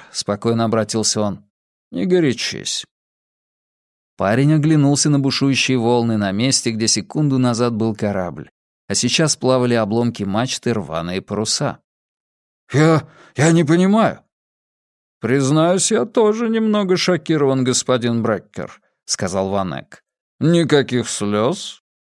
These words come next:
никаких гневных заявлений о вашей утерянной команде. В бочке всех воспитывают такими бессердечными». «Бессердечными и предусмотрительными», — ответил Каз.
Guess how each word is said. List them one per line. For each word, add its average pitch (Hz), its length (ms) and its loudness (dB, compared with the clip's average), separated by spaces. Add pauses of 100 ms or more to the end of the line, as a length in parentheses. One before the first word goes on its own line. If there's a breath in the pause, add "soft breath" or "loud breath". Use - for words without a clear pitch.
(160)
никаких 185 460 2
гневных 180 520 2
заявлений 151 560 2
о 135 120 4
вашей 131 340 2
утерянной 120 480 0
команде. 113 760 -2 (460)
В 110 160 -2
бочке 143 480 2
всех 143 420 0
воспитывают 214 800 -2
такими 131 440 2
бессердечными». 120 1160 0 (1300)
«Бессердечными 107 1300 0
и 143 240 -2
предусмотрительными», — 147 1400 -4 (180)
ответил 110 560 -2
Каз. - 400 -8